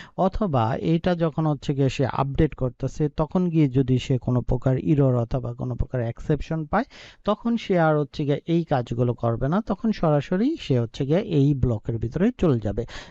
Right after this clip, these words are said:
যেটা কিন্তু ই ফিলসের ভিতরে আপনার একটু সমস্যা হয়ে যাবে আর কি, ওইটা মেনটেন করার জন্য। So এখন যদি হচ্ছে গিয়ে আমরা একটু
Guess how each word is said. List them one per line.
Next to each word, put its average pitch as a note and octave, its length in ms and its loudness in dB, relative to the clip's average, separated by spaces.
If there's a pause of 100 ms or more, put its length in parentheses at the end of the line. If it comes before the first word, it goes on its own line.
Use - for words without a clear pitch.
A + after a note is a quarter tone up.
(120)
যেটা F#3 240 4
কিন্তু G#3+ 320 0
ই F3 220 0
ফিলসের D3+ 460 0
ভিতরে C3+ 320 -4
আপনার C3+ 600 0
একটু F#3+ 520 2
সমস্যা C3 520 -2
হয়ে A#2 260 -2
যাবে G#2 360 -6
আর A#2 160 -6
কি, G3 140 4
ওইটা B2+ 260 2
মেনটেন C3+ 420 -2 (100)
করার G#2 320 -6
জন্য। G#2 240 -4 (440)
So F3 100 -2 (120)
এখন A3+ 480 -4
যদি F#3+ 200 2
হচ্ছে E3+ 340 -2
গিয়ে D3+ 180 0
আমরা B2+ 160 2
একটু A#2+ 240 -4